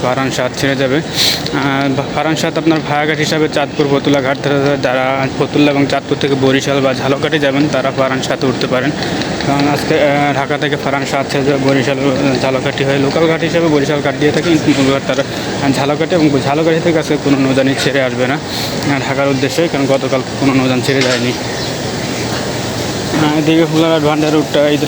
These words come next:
পর থেকে যাত্রী সংকটের কারণে বন্ধ আছে। তারপর আছে আপনার সোলামুলাদের উদ্দেশ্যে আছে ঢাকা থেকে ছেড়ে দেবে অভিযান পাঁচ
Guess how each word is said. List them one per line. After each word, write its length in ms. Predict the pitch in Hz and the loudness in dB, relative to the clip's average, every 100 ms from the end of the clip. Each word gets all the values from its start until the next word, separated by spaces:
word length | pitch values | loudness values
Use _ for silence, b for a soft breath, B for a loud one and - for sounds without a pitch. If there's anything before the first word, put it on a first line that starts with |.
| 151 | 0
পর 80 | 143 | -2
থেকে 180 | - 139 | 0 0
যাত্রী 280 | 139 127 - | 0 0 -2
সংকটের 300 | 135 135 135 | 0 0 0
কারণে 260 | 131 131 131 | 0 0 0
বন্ধ 260 | 131 131 | 2 2
আছে। 280 | 143 - 190 - | 2 2 0 0
তারপর 300 | 131 - 139 | -2 0 0
আছে 200 | 135 - | 0 0
আপনার 160 | 143 147 | 0 0
সোলামুলাদের 520 | 156 156 160 160 156 | 2 2 4 2 2
উদ্দেশ্যে 300 | 156 151 151 | 2 2 0
আছে 140 | 165 175 | 0 0
ঢাকা 200 | 143 135 | 0 -2
থেকে 180 | - 147 147 | 0 0 2
ছেড়ে 140 | 139 | 2
দেবে 440 | 135 143 139 131 | 2 4 4 2
অভিযান 320 | 139 135 139 131 | 2 2 0 0
পাঁচ 160 | 143 175 | 0 0